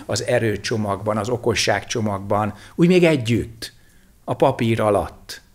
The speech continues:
Hogy szép lassan az évek tapasztalata szedi le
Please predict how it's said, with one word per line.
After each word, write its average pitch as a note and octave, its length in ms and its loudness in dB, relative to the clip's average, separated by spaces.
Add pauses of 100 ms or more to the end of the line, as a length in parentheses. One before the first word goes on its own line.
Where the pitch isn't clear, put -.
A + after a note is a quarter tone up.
(440)
Hogy A2 120 -4
szép D#3+ 340 2
lassan B2+ 300 2
az A2 80 0
évek A#2 300 0
tapasztalata A2 640 0
szedi A#2 420 0
le G#2+ 300 0